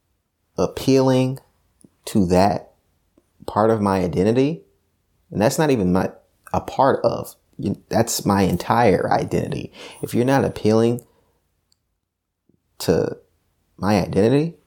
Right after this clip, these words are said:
I can't vote for you. So it wasn't even necessarily about, um, like, I support the other party's ideas. It's just the fact that, like,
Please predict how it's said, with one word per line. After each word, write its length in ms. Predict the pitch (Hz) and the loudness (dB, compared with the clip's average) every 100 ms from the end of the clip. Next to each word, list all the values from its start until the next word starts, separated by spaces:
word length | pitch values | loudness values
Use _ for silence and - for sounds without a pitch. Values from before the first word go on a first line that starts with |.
| _ _ _ _ _ _ _ _ _ _ _ _ _ _ | _ _ _ _ _ _ _ _ _ _ _ _ _ _
I 60 | 151 | -4
can't 240 | 160 170 | 0 2
vote 200 | 160 175 | 2 2
for 140 | - 92 | 0 -4
you. 260 | - - _ _ _ _ _ _ _ _ _ _ _ _ | -6 -12 _ _ _ _ _ _ _ _ _ _ _ _
So 260 | - 120 135 | -2 2 4
it 40 | |
wasn't 260 | 147 143 131 | 4 2 2
even 160 | 123 113 | 2 2
necessarily 560 | 120 - 117 104 95 | 0 2 2 4 4
about, 520 | 92 85 120 117 - - | 2 2 2 2 2 -2
um, 640 | 87 87 85 85 87 101 _ _ _ 185 | -4 -2 -2 -2 -4 -6 _ _ _ -12
like, 480 | - - - - - _ _ _ | -10 -8 -10 -16 -20 _ _ _
I 120 | 104 101 | -2 0
support 600 | - - - 98 - - _ - - _ _ - | -2 -4 4 4 4 -4 _ -20 -20 _ _ -2
the 80 | 92 | 2
other 180 | 95 85 | 4 2
party's 440 | - 95 95 90 | 0 2 2 0
ideas. 420 | 90 92 120 98 | -2 0 2 0
It's 100 | 101 | 0
just 200 | 110 - | -2 -2
the 60 | 90 | -2
fact 280 | 92 - - | 0 0 0
that, 180 | 58 | -2
like, 320 | 80 82 - | 0 0 -2